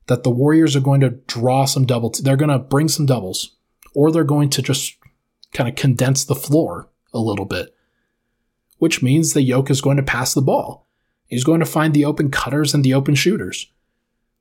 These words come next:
Those guys are just gonna simply have to hit shots. If they don't, Denver doesn't move on. If they do, Denver has a chance.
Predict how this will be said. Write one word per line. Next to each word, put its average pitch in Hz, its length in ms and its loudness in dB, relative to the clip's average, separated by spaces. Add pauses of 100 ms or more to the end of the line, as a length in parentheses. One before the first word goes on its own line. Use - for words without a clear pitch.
(100)
Those 131 100 0
guys 151 220 0
are 151 40 -4
just 156 280 -2
gonna 135 160 0
simply 143 340 0
have 139 160 -2
to - 100 -6
hit 139 120 -2
shots. - 540 -4 (320)
If 139 180 -2
they 120 160 0
don't, 135 440 -2 (460)
Denver 139 260 2
doesn't 139 300 2
move 143 160 2
on. 147 300 -4 (680)
If 131 200 -2
they 123 100 -2
do, 175 460 0 (400)
Denver 139 260 2
has 120 160 0
a 110 60 -6
chance. - 480 -8